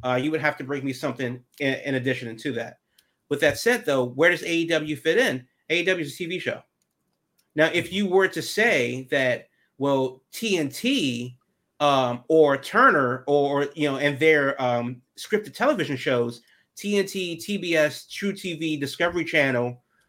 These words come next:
uh, Animal Planet, or whatever, uh, if they're being bundled in one thing,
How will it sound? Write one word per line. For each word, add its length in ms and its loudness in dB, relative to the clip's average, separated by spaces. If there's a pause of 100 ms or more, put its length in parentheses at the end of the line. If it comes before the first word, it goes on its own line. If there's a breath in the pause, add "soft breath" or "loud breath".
(180)
uh, 340 4
Animal 320 4
Planet, 520 0
or 400 -2
whatever, 520 0 (480)
uh, 340 2
if 240 4
they're 320 6
being 240 2
bundled 420 0
in 160 2
one 260 0
thing, 540 -2